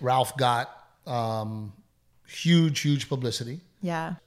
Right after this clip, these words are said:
Speaker 1: When I moved to L A and I was so excited to be there, and I go, "Okay, so there's three main clubs. There's the Laugh Factory, there's the Improv, and then there's the Improv."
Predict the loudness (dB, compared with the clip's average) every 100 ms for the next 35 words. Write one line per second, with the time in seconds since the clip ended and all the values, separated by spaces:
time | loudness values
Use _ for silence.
0 | _ -4 0 4 6 8 8 6 4 4
1 | 4 4 4 4 2 0 -6 _ _ _
2 | _ _ 0 2 2 0 2 4 2 2
3 | 2 2 -2 -2 -2 2 2 2 0 -4
4 | -10 _ _ -2 2 2 4 4 6 4
5 | 2 0 0 -4 -4 2 6 6 6 2
6 | 0 -6 -6 -12 -12 -8 -6 -6 -2 2
7 | 2 2 2 2 0 0 -4 -12 -12 -4
8 | -4 0 4 6 6 6 4 2 -6 -8
9 | -4 0 0 0 0 -2 -2 -4 -12